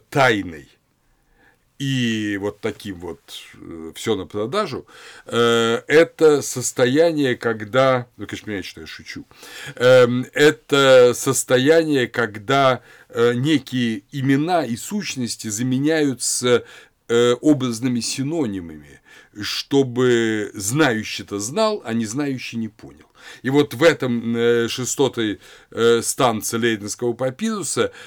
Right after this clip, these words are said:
э, Минамон заменяется на имя Нил. Нил,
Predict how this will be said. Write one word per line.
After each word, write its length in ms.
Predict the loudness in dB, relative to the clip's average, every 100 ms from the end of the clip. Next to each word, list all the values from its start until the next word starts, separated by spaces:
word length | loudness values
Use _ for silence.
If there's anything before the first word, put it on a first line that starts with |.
| -20
э, 640 | -4 0 0 0 -2 -4 -4
Минамон 580 | 0 2 2 0 -2 -4
заменяется 720 | -4 -2 0 0 0 -4 -2
на 240 | -2 -4 -8
имя 300 | -4 0 0
Нил. 440 | 0 -2 -2 -4 -8 _ _ _ _ _ _ _ -8
Нил, 420 | 0 2 2 -2